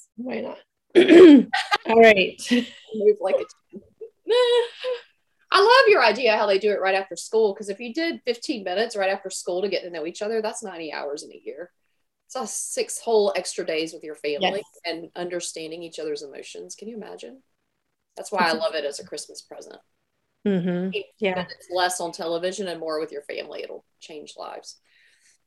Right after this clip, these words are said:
Speaker 1: Absolutely. One of the things that I really enjoy about it is that when you are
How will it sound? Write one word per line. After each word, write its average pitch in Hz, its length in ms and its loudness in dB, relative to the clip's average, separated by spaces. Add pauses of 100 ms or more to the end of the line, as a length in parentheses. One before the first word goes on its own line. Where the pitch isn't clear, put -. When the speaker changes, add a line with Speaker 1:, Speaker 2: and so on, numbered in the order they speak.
(340)
Speaker 1:
Absolutely. 196 1000 -2
One 220 260 4
of 269 120 6
the 247 100 6
things 208 300 2
that 196 160 2
I 180 260 6
really 185 480 0
enjoy 180 340 2
about 170 280 2
it 170 180 2
is 180 240 -4
that 170 400 -2
when 185 360 0
you 185 260 0
are 165 400 -2